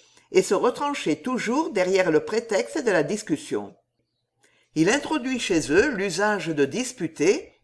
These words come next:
alors toléré dans les salons, parce que les passions haineuses des Cent-Jours avaient fini par s'amortir et se fondre en nuances diverses. Mais le colonel avait conservé toute la verdeur des siennes,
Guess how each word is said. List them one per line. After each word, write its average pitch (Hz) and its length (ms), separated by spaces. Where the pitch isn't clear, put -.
alors 226 400
toléré 185 400
dans 160 140
les 147 140
salons, 139 520
parce 269 300
que 302 120
les 165 140
passions 180 640
haineuses 170 480
des 139 180
Cent-Jours 214 680
avaient 151 200
fini 262 340
par 190 200
s'amortir 170 680
et - 120
se 185 140
fondre 247 460
en 170 120
nuances 180 480
diverses. 135 680
Mais 220 200
le 285 120
colonel 190 540
avait 185 200
conservé 165 760
toute 320 200
la 262 180
verdeur 185 440
des 143 120
siennes, 190 540